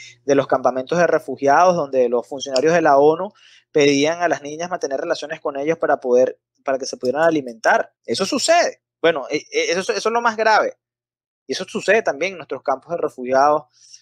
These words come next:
eh, de venezolanos, en, en, en todas las trochas de aquí a Argentina, de aquí a Chile. Pero también hay otros grupitos que, ah, no, que ponen, eh,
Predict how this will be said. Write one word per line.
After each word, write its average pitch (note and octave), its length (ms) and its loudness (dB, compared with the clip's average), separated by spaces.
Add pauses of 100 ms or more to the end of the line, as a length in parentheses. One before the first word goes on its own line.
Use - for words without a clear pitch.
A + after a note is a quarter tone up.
(280)
eh, A#2 640 0 (160)
de B2 120 0
venezolanos, B2+ 800 -2
en, A#2 260 -18
en, A#2 200 -18
en A#2 180 -18
todas B2 180 0
las - 180 -4
trochas C#3 340 0
de C3+ 80 0
aquí C#3 240 -2
a D3 160 4
Argentina, A#2+ 760 -6 (120)
de A2+ 80 -4
aquí A#2+ 140 -4
a A#2+ 60 0
Chile. G#3 340 -6 (1160)
Pero D#3+ 160 2
también D#3+ 240 2
hay F#3+ 40 4
otros C4+ 200 2
grupitos C4+ 400 0
que, C4 100 2
ah, D4 140 4
no, D4 140 4
que B3 160 2
ponen, G3+ 320 0
eh, F#3+ 320 -2